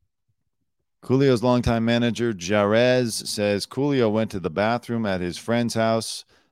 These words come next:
but when he didn't come after a while, friend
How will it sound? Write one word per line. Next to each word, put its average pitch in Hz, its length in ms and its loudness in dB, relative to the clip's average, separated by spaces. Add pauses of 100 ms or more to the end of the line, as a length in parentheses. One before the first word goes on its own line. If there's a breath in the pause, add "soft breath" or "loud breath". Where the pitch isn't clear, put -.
(140)
but 82 100 -10
when 90 140 -8
he 92 120 -6
didn't 117 300 -6
come 120 400 -4
after 107 400 -4
a 90 80 0
while, 98 840 -2 (280)
friend 98 480 -6